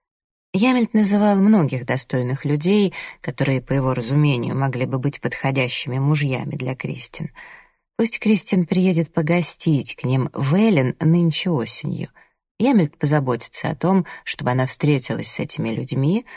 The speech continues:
а после можно будет все обсудить. Кристин слабо улыбнулась. Да, это верно. Ей было не больше сорока лет.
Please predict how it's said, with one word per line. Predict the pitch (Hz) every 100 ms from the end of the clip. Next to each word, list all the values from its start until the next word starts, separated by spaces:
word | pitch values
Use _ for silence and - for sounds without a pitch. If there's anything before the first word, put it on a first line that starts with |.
| -
а | - 120 147
после | - 135 - 147 185
можно | 143 120 143
будет | 147 160 180
все | - - 117
обсудить. | 113 - 160 175 214 147 - _ _ _ _ _ _ _ _ _ _ _ -
Кристин | 196 226 233 - - 220 208
слабо | - - 151 156 160 151
улыбнулась. | 147 135 135 139 165 135 139 139 - - - _ _ _ _ _ _ _
Да, | 156 240
это | 240 -
верно. | 185 135 135 117 - 135 135 - _ _ _
Ей | 156 180
было | 160 160
не | 151 143
больше | 131 165 226 220 -
сорока | 160 - 127 120 - 131
лет. | 131 131 143